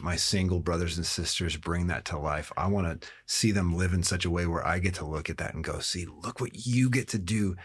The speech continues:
to put God on display." In a way that, like, I just, that's, that's part of my hope for our church, is to see singleness continue to be elevated in that way. Maybe not go to, like, the,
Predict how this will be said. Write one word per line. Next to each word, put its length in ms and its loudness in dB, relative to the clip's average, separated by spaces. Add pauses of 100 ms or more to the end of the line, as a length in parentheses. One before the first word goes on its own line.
(240)
to 80 2
put 280 2
God 220 2
on 100 2
display." 680 2 (340)
In 120 2
a 100 6
way 220 6
that, 260 0
like, 160 0
I 60 2
just, 220 0
that's, 280 2
that's 280 2
part 240 4
of 60 2
my 200 4
hope 260 2
for 160 -2
our 100 0
church, 320 -2
is 180 -2
to 120 -2
see 560 4
singleness 640 2
continue 540 2
to 80 0
be 180 -2
elevated 580 0
in 120 -4
that 200 -2
way. 180 -6 (280)
Maybe 140 8
not 180 6
go 160 10
to, 160 6
like, 220 6
the, 200 8